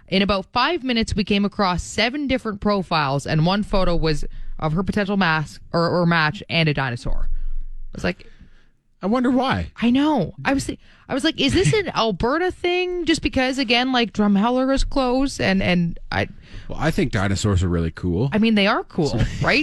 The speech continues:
Speaker 2: if
Speaker 1: But
Speaker 2: I had a picture with one, maybe I'd be like, "That should be my dating profile
Speaker 1: it just
Speaker 2: photo."
Speaker 1: seems very odd, you know? Like, we've
Speaker 2: It
Speaker 1: laughed before about how every, you know, profile has a picture of, of you hiking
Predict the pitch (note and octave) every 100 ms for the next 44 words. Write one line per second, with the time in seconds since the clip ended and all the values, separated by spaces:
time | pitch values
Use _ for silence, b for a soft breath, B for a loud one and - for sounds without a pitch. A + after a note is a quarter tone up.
0 | - A#3 D3+ C3+ A2 D3+ B2 G#2 F2+ G2
1 | G#2 G#2 G#2+ A2 G#2+ G2+ G#2 A2+ A#2+ A#2
2 | A#2 C3 D#3 C3+ F2+ F2+ E2 D#2+ A#4 -
3 | F#4 - F4+ F4+ D#4 C4 E4+ C4 E3+ F#3+
4 | A3+ B3+ F#4 G4+ D4+ C#4+ - G3+ - -
5 | B B B - D4+ E4+ F#4+ - C4+ D4+
6 | D#4 A#3+ A#3 A3 G#3+ A3 A3+ A#3 G3+ G#3
7 | G3+ F#3 - A3+ A#3+ - F#3 F3 E3+ F3
8 | E3+ F#3 F3+ F#3 E3+ D#3 D#3 - D3+ D3+
9 | D3 D3+ G#3 - C#3 G3